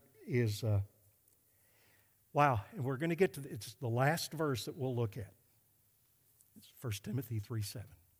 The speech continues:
Understand your wives. Live with your wives. Don't worry about writing that down. I'm gonna come to that in a minute.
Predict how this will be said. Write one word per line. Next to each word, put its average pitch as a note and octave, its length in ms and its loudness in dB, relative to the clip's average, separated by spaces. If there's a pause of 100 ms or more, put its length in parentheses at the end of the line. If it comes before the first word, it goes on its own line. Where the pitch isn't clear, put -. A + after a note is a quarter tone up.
(720)
Understand D3+ 540 0
your B2 80 0
wives. G#2 460 -2 (180)
Live A#2 220 0
with A#2+ 120 -4
your A#2+ 120 -6
wives. A#2 280 -4 (480)
Don't F3+ 140 -2
worry D#3+ 160 4
about D3 220 0
writing C#3+ 300 -2
that D3+ 120 -10
down. A#2+ 220 0
I'm A2+ 80 0
gonna A2+ 120 -2
come F3 220 -8
to C3+ 80 -6
that A2 220 0
in E3+ 80 -12
a - 20 -6
minute. C#3 320 -6